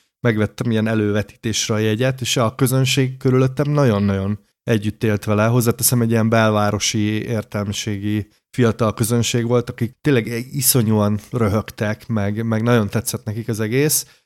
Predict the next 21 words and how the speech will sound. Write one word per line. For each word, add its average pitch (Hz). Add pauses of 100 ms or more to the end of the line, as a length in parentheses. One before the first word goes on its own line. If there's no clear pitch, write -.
(160)
Én 127
meg 127
kicsit 131
olyan 113
savanyú 104
pofával 110
ültem, 131
de 127
hát 120
ezt 123
majd 135
akkor 135
tudnám 123
kifejteni, 123
hogyha, 123 (300)
ha 127
így 120
belemennénk, 104
hogy 120
mi 120
voltak 113